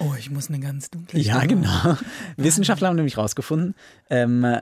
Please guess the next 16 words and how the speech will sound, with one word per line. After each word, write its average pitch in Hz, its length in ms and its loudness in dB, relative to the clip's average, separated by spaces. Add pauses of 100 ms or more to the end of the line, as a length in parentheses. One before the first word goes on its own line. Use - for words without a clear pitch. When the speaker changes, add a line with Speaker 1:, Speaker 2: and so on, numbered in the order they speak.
(120)
Speaker 2:
dass 117 160 0
es - 140 -6
daran 139 320 0
liegt, - 360 -6
dass 120 140 -2
Männer 160 640 -2 (100)
die 123 80 -10
Frauenstimme 151 680 -4
eher 147 440 -4
so 139 400 -4
wahrnehmen 127 580 -4
wie 127 240 -4
das - 280 -10
Hören 139 180 -6
von 127 220 -8
Musik. 123 460 -10